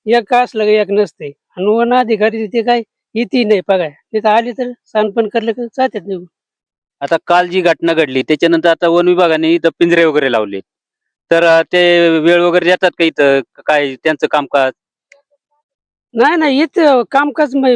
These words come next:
Speaker 1: फक्त चार पिंजरे लावले दिसतात बघ इथं, दुसरं काहीच नाही.
Speaker 2: आता वन विभागाच्या काही अधिकाऱ्यांनी वगैरे किंवा क-, त्यांच्या स्टाफनी तुम्हाला काही सूचना वगैरे दिल्या का,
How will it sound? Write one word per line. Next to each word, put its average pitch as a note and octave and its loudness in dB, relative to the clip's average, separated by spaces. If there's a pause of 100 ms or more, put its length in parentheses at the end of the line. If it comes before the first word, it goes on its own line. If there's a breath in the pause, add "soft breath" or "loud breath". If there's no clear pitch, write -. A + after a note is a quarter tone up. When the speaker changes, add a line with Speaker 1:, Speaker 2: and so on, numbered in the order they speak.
Speaker 1:
फक्त A3 -4
चार A#3 -2
पिंजरे B3+ -2
लावले C4 0
दिसतात B3+ -4
बघ F#3+ -4
इथं, F#3 -4
दुसरं G#3 -6
काहीच G3 -2
नाही. C#3+ -14 (960)
Speaker 2:
आता C3 2
वन D#3 2
विभागाच्या D#3 0
काही D#3+ 0
अधिकाऱ्यांनी D3+ 0
वगैरे C#3 0
किंवा C#3 0
क-, C3 -4
त्यांच्या C#3+ -2
स्टाफनी A#2+ -6 (320 loud breath)
तुम्हाला D#3 0
काही D#3+ -2
सूचना D#3+ -2
वगैरे E3 0
दिल्या E3+ 0
का, C#3 0